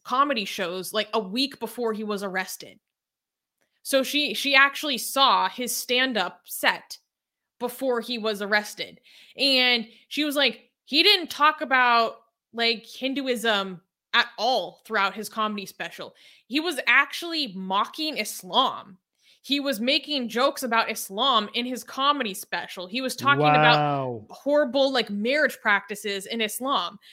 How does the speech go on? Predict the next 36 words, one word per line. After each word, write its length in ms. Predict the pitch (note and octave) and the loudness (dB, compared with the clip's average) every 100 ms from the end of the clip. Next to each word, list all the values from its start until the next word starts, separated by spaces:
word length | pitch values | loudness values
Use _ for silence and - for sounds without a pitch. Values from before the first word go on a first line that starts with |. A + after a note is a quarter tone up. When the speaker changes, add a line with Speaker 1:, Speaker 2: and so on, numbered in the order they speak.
| - - | -16 2
Speaker 1:
And 260 | D4 C#4 - | 4 4 0
so 140 | D4 C4 | 0 4
I 100 | D#4 | 4
was 160 | D4+ | 2
saying 300 | - F#4 F#4+ | -2 0 0
to 80 | D#4 | -2
her, 120 | B3+ | 0
I 40 | A#3+ | 0
was 100 | B3+ | 0
like, 160 | A3+ - - | -6 -10 -8
Isn't 280 | C#4 D#4 F4 | -4 -2 -2
it 120 | - | -4
so 460 | - - D4 C#4+ - | -8 -2 2 2 2
ironic 640 | C4+ C#4 A3 B3+ C#4+ F#3+ - _ _ - - | 2 0 -2 2 2 2 -6 _ _ -20 -6
that 160 | C#4 - | -4 0
in 140 | C#4+ D4+ | 0 0
this 180 | D4 - | -4 -8
fervor 680 | - F4+ G4+ A#3 E3 A2+ _ _ - | -2 2 2 2 -4 -8 _ _ 0
over 260 | C#4 C#4 D4+ | 0 2 -4
the 320 | A3+ C#4+ C4 - _ - | -2 0 -2 -6 _ 0
allegation 960 | D4+ F4+ E4 B3 F4 F4 - A#3 F#3 F#3 | 2 2 0 2 2 2 -2 -4 -4 -6
that 100 | B3 | -8
he 280 | - D4 D4+ | -8 -8 -6
said 340 | - D4 B3 | 0 0 0
something 520 | - D#4+ D#4 - D#4 | -4 -4 -4 -4 -4
insensitive 720 | B3 C4 - D4 D4 A3+ F#3+ F3+ | -2 -4 -2 -2 -2 -4 -6 -6
or 120 | F#3 | -6
hurt 300 | - D4 - | -2 -2 -4
the 80 | D#4 | -6
sentiments 580 | D#4 D4 B3+ G#3+ G#3 | -4 -4 -4 -6 -6
of 220 | - A3 F#3+ | -4 -4 -4
Hindus 560 | G#3+ C#4+ G#3+ F3+ F#3 | -6 -4 -4 -6 -10
in 120 | F#3 | -10
some 320 | - B3 B3 B3 | -8 -6 -6 -2
way, 300 | B3 F3+ - - - - - | 0 0 -6 -20 -20 -20 0
that 180 | C#4 | 2